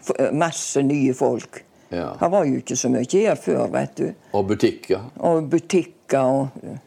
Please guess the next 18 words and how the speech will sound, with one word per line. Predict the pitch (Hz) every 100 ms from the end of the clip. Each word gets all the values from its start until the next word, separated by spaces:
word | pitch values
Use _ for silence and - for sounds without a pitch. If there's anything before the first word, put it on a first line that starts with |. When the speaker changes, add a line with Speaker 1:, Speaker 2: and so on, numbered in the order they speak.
| - -
Speaker 1:
det, | - 135
vet | 160 156
du, |
det |
har | 156 147 139
vært | 135 120
en |
sto-, | - - - 165 -
en | 156 147 127 85 160
utrolig | 143 - 214 247 165 135 127 131
utvikling. | 139 127 - 95 - 123 - - _ - -
Når | 151 147
du | 147
tenker | 180 156 135 -
på | 123 127
hvordan | 135 -
det | 110
var. | 95 95